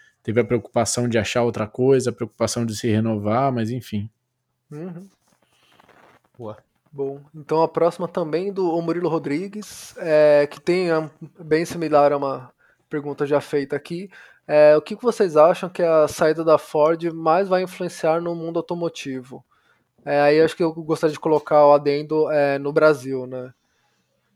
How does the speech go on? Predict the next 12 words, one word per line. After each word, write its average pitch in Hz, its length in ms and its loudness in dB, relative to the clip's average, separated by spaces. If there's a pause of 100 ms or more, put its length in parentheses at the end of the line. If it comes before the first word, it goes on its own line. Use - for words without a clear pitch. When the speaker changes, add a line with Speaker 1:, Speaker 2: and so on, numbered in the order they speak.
(140)
Speaker 2:
Eu 156 180 2
acho 151 420 6
que, 190 600 -8 (1600)
sei 147 100 -10
lá, 135 280 0
Speaker 3:
É. 127 80 -2
Speaker 2:
velho, 147 160 4
vai 147 180 6
começar 170 280 -2
a - 40 2
vender 170 180 -4
menos. 185 760 -10